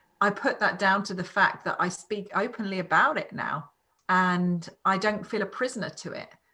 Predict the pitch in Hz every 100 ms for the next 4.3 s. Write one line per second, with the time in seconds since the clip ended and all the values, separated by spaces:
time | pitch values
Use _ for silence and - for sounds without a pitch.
0 | _ - 185 208 196 190 175 220 240 180
1 | 175 - - 170 151 - 175 151 - -
2 | 196 175 147 151 - - 175 165 170 160
3 | 170 185 151 160 170 180 - 240 226 151
4 | - - 180